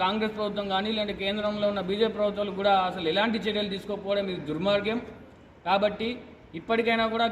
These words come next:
కేంద్ర రాష్ట్ర ప్రభుత్వాలు వెంటనే నిధులు కేటాయించి విద్యా వ్యవస్థను మొత్తం కూడా బలోపేతం చేయాలని చెప్పి ఈ సందర్భంగా మేము కోరుతా ఉన్నాం.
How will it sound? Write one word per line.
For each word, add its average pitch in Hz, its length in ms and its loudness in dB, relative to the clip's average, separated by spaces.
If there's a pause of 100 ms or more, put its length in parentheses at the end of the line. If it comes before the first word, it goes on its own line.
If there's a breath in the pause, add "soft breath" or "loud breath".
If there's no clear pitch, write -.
కేంద్ర 220 220 -2 (140)
రాష్ట్ర 214 260 0
ప్రభుత్వాలు 214 340 0 (100)
వెంటనే 233 380 2 (600)
నిధులు 220 300 0
కేటాయించి 220 580 2 (1040)
విద్యా 214 280 4 (840)
వ్యవస్థను 226 420 0
మొత్తం 233 320 0
కూడా 226 100 6 (100)
బలోపేతం 226 520 2
చేయాలని 220 380 4
చెప్పి 214 260 -2 (240)
ఈ 202 140 -2
సందర్భంగా 208 580 2
మేము 190 160 -4 (120)
కోరుతా 170 340 -2
ఉన్నాం. 220 180 -2